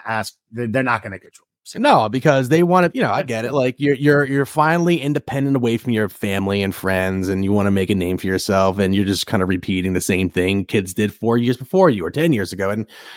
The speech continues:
Speaker 2: listen, like, I'm all in favor of being excited over a big win, you know, whether it's regular season or postseason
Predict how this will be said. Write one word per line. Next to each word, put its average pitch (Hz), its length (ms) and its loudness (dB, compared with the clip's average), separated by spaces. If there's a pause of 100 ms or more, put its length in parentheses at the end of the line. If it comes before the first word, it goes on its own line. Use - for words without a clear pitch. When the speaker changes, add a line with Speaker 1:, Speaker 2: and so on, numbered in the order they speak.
(140)
Speaker 2:
listen, 160 300 4
like, 117 340 2
I'm 170 160 4
all 190 120 6
in 160 60 2
favor 123 400 2
of 113 160 0
being 117 200 2
excited 104 460 -4
over 101 220 -2
a 95 40 -4
big 92 200 -6
win, 98 580 -4
you 110 160 -4
know, 95 100 -2
whether 95 220 -2
it's 90 120 -6
regular 160 260 4
season 127 640 2
or 92 180 -4
postseason 135 800 0